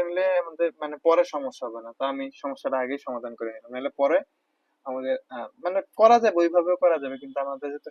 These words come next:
সমস্যা না হয়, আমরা অঙ্কটাকে যতটা প্রিসাইজলি করা যায় করলাম। এখন দেখো, এটাকে আমি এ ধরি,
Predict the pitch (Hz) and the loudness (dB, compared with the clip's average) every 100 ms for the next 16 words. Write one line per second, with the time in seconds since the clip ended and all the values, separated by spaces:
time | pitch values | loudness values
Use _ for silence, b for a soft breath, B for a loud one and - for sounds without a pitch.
0 | - 135 135 - 147 135 147 139 131 120 | -10 -10 -10 -10 -6 -6 -4 -6 -8 -10
1 | 120 123 123 151 208 - b b b _ | -12 -8 -6 -4 -6 -10 b b b _
2 | 160 170 175 170 156 147 170 156 170 165 | -2 2 2 2 -2 -2 -2 -2 -4 0
3 | 156 147 151 175 - 127 123 - 135 127 | 2 0 0 -2 -2 -6 -8 -20 -20 -20
4 | _ _ _ _ _ _ _ _ _ _ | _ _ _ _ _ _ _ _ _ _
5 | - _ - 147 139 139 135 143 151 147 | -20 _ -8 -2 0 0 -2 -2 -2 -2
6 | 123 123 143 | -4 -4 -4